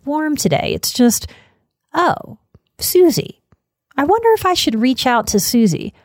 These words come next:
I haven't heard from her in a while." That's it. It would just wash over me. A thought very easy to just dismiss, to not even really notice. We have so many thoughts in a day, right?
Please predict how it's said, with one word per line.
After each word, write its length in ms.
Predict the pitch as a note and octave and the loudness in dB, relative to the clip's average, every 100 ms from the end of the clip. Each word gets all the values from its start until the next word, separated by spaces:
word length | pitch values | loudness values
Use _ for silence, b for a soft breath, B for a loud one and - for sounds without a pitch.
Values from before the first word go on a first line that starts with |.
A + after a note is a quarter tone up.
| b | b
I 60 | C4 | -2
haven't 220 | E4 F4 | 0 0
heard 220 | B3 D4 | 0 -2
from 200 | B3 A#3 | 0 0
her 240 | G3 F3+ E3 | 2 2 0
in 80 | D#3 | 0
a 80 | |
while." 440 | E3+ E3 C#3 - - _ _ _ _ _ _ _ _ _ _ _ | -2 -2 -4 -12 -20 _ _ _ _ _ _ _ _ _ _ _
That's 280 | C4 C#4 F#4 | -4 -2 0
it. 140 | - - | 0 0
It 80 | |
would 160 | A3+ B3+ | 0 0
just 220 | C#4+ - | 0 -2
wash 280 | C#4 C#4 - | 0 0 2
over 300 | D4+ D4 A#3 | 0 2 0
me. 240 | F3+ - - - _ _ - | 0 -8 -18 -20 _ _ -4
A 140 | G#3+ | -4
thought 380 | - B3 B3+ - | 0 0 0 -2
very 340 | G#3+ C4+ D4+ | -2 2 2
easy 340 | A3 C4+ C4 D4 | 2 0 2 0
to 80 | B3 | 0
just 260 | B3+ - | -2 -2
dismiss, 520 | A#3 - G3 G3+ C4 - | -2 0 2 2 2 -2
to 120 | - | -2
not 240 | G#3 A3+ | 0 2
even 220 | A#3+ A3+ | 0 0
really 220 | G#3+ G#3+ F#3+ | 0 0 2
notice. 520 | F#3 E3+ - - - | 2 0 -2 -8 -2
We 80 | E3 | -2
have 120 | E3+ | 0
so 180 | - G3 | 2 4
many 200 | G#3 G#3 | 4 2
thoughts 440 | F#3+ F#3+ - - B B B | 0 0 -2 -8 B B B
in 120 | F#3+ | 2
a 80 | F3 | 2
day, 300 | E3 D3+ - | 2 -2 -6
right? 400 | - F#3 C#4+ F4+ | -6 -2 0 -2